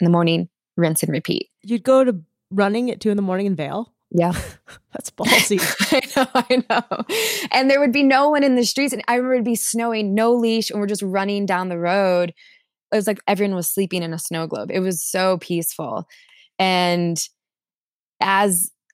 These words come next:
Speaker 1: you know, I made a little bit more money and didn't have to start working so much, I started to realize I wanna use my time with him in a different way. And so I would make Saturday plans like, "Hey, let's go climb a fourteen," or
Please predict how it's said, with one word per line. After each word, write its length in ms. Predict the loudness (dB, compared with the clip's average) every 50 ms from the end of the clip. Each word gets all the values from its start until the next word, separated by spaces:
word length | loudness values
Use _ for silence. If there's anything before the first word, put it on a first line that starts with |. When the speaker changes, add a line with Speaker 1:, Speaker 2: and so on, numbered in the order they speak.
| _ _ _
Speaker 1:
you 120 | 0 0 0
know, 260 | 2 0 -2 -2 -2
I 120 | -2 0 0
made 200 | 0 0 0 0
a 20 |
little 180 | -2 -2 -2 -2
bit 140 | -4 -4 -2
more 140 | -2 0
money 380 | 0 0 0 0 2 2 0 0
and 100 | 0 -2
didn't 160 | -4 -4 -4
have 140 | -4 -4 -4
to 80 | -4 -4
start 240 | -2 -2 -2 0
working 280 | 0 -2 -2 -2 -4 -4
so 160 | -4 -4 -4
much, 380 | -4 -4 -4 -6 -6 -8 -12 -12 _ _ _ _ _ _ _ _ _ _ _ _ _ -4
I 100 | -4 -2
started 320 | -2 0 0 2 2 2 2
to 80 | 2
realize 360 | 2 2 2 2 2 0 -2 -4 -6
I 140 | -6 -4 -4
wanna 180 | -4 -2 0 2
use 460 | 2 4 4 4 4 2 2 0 0
my 160 | -2 -2 -4
time 840 | -6 -8 -10 -6 -4 -2 -2 0 0 -2 -2 -4 -4 -4 -6 -8 -10 -14 _ _ _ _ _ _ _ _
with 220 | -2 -2 -2 -2
him 680 | -4 -4 -2 0 0 2 0 0 0 -2 -4 -4 -8 -10 _ _ _ _ _ _ _ 0
in 80 | 2
a 140 | 2 2 0 0
different 440 | 0 0 0 0 -4 -6 -6 -4 -4
way. 480 | -4 -4 -6 -8 -8 -12 -12 -14 -18 _ _ _ _ _ _ _ _ _ _ _ _ _ _ _ _
And 180 | 0 0 0 2
so 140 | 2 2 4
I 160 | 4 4 2
would 160 | 2 2 2
make 180 | 2 0 0 -2
Saturday 380 | -2 -2 0 0 0 0 -2
plans 340 | -2 -4 -4 -2 -2 -2 -2
like, 140 | -4 -6 -8
"Hey, 240 | -6 -2 0 2 2
let's 160 | 2 0 0
go 80 | -4 -4
climb 180 | -2 -4 -4
a 60 | -4
fourteen," 340 | -4 -4 -6 -4 -4 -4 -4
or 140 | -4 -4